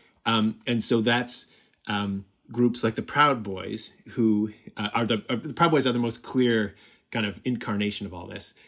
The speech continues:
They go out to defend the police and to fight against anti-police protesters, and they posture themselves as defenders of,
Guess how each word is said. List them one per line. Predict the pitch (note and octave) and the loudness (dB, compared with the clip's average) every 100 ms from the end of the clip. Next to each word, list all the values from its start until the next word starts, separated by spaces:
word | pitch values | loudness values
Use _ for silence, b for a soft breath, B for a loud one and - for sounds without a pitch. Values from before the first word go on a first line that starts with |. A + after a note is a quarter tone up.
| b - | b -8
They | G#2+ B2 | 2 4
go | B2 A#2+ A2+ | 6 4 4
out | G#2+ - | 2 0
to | A#2+ | -4
defend | A2+ D#3 C#3 | -2 -2 -2
the | |
police | G#2 G2+ G2+ - | -4 -8 -10 -10
and | A2 | -10
to | G#2+ | -10
fight | - A2+ A2 | -4 -4 -2
against | G#2 A2+ G2+ - | -2 -2 -4 -6
anti-police | A2+ A2 A2 G#2 G2+ | -4 -4 -2 -4 -4
protesters, | - C3 B2+ G#2 A2+ G2+ | -4 -4 -2 -6 -6 -4
and | A2 | -2
they | A2 | -2
posture | - - B2+ B2 B2 G#2+ | -4 0 0 0 -4 -2
themselves | G#2 - G#2+ G2+ G2 | -4 -4 -6 -6 -6
as | G2+ | -6
defenders | F2+ G#2 A#2 G#2+ G#2 G2 | -6 -6 -2 0 -2 -2
of, | G2 | -8